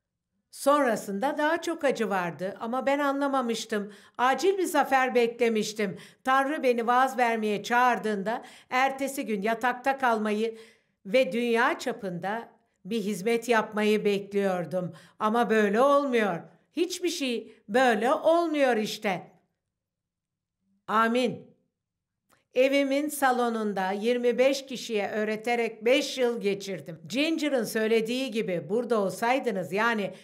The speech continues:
Tanrı'nın sözünü iletmeye başladığımda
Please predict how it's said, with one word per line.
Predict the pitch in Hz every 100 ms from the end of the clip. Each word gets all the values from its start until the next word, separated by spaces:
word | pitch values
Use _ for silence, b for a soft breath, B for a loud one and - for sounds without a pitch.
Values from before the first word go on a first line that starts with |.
| B
Tanrı'nın | - 233 247 240 262
sözünü | 285 277 233 214 190
iletmeye | - 190 220 214 202 208 220
başladığımda | 196 202 - 196 196 196 190 202 190